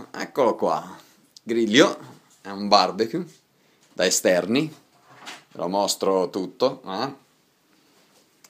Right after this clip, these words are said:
Non riesco a farvelo vedere da più lu-, da più lontano perché <laughs> appunto il set è finito.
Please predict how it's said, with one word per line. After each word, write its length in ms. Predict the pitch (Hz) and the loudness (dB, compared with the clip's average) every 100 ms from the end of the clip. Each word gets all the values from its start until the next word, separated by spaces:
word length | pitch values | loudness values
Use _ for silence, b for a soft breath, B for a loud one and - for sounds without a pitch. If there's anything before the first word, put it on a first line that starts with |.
| _ _ _ _ _ _ _ | _ _ _ _ _ _ _
Non 180 | 101 98 | -4 4
riesco 500 | 110 113 - 113 104 | 8 8 8 6 8
a 180 | 101 92 | 8 6
farvelo 340 | 104 101 98 | 4 4 2
vedere 340 | 98 98 104 101 | 2 4 4 4
da 120 | 95 | 2
più 160 | 101 | -2
lu-, 600 | 101 98 95 92 90 90 - | -2 0 0 -2 -6 -12 -12
da 120 | 92 | -10
più 140 | - 104 | -2 0
lontano 480 | 101 101 104 104 | 0 4 4 4
perché 440 | 92 90 120 107 101 | 0 0 4 4 4
<laughs> 0 | |
appunto 420 | - - 110 101 | -4 -4 -4 0
il 60 | 92 | 2
set 300 | 110 98 98 | 2 2 0
è 40 | |
finito. 640 | 92 113 107 104 131 - | -2 0 0 2 2 0